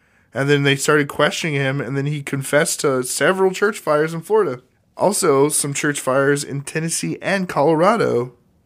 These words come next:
Apparently, he claimed that churches caused him to steal and commit crimes. So he, that's why he wanted to burn them.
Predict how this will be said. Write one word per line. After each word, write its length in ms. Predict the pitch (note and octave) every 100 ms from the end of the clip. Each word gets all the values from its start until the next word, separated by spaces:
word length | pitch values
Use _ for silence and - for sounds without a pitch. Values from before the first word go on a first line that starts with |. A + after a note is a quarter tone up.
| _ -
Apparently, 640 | D3 D3 F#3 A3+ A3 G3
he 160 | E3+ E3+
claimed 580 | D3+ D#3+ D#3 D#3 D#3 D3+ _ _ _ _
that 260 | C3 B2+ -
churches 640 | - D3+ E3 - C#3 C3
caused 600 | - - C#3+ D3+ E3 E3+
him 280 | - E3+ F3+
to 160 | F3+ C#3
steal 640 | - - - E3+ F3+ F3+
and 360 | - D#3 E3+ E3
commit 340 | D3 D3 C#3+
crimes. 760 | - - C#3 C#3 A#2+ G2+ - - _ _ _ _ _
So 220 | - -
he, 100 | C#3
that's 380 | - - A#2 -
why 180 | C3+ B2
he 60 | C3+
wanted 300 | B2 C3 B2+
to 80 |
burn 320 | A#2+ A2 C#3 D3
them. 300 | E3 B3+